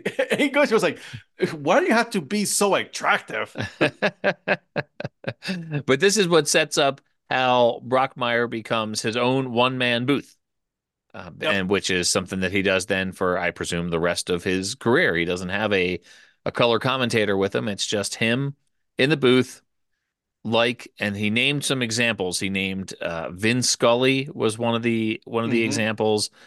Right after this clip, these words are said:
Speaker 2: and I didn't write down who the others were. Uh,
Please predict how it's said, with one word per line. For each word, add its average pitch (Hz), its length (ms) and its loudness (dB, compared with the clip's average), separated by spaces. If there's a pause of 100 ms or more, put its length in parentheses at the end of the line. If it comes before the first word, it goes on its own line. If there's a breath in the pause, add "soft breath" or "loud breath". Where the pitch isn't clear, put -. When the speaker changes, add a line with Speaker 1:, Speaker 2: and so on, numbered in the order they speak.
(460 soft breath)
Speaker 2:
and 90 440 -4 (120)
I 85 140 -6
didn't 90 380 -10
write 95 300 -10
down 98 220 -2
who 104 120 -2
the 110 100 2
others 135 300 0
were. 87 280 0 (540 soft breath)
Uh, 87 280 -4